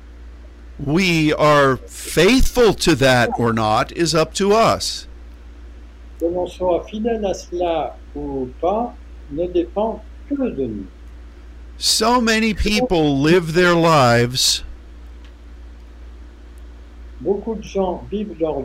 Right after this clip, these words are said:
Speaker 2: vie
Speaker 1: trying to be something that they were not called to be.
Speaker 2: euh, en essayant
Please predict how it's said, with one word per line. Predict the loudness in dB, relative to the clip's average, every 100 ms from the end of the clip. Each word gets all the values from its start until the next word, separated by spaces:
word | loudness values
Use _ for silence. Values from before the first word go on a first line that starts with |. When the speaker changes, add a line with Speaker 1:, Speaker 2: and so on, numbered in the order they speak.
| -8
Speaker 2:
vie | -8 -8 -12 -16 -20 -20 -20 -20 -20 -14 -4
Speaker 1:
trying | 0 2 4 2 0
to | -2
be | 0 0
something | 2 4 4 2 0 0 0 -2 -10 -20 -20 -18 -18 -18 -2
that | 0 2
they | 4 4
were | 4 2
not | 2 0 -2
called | 2 4 6 4
to | 0 -2
be. | 0 0 -2 -8 -18 -20 -20 -20 -20 -20 -20 -20 -20 -20 -20 -20 -20 -20 -20 -20 -20 -18 -12
Speaker 2:
euh, | -8 -8 -8 -4
en | -2 -2 -2
essayant | -4 -4 -4 -2 0 0 -2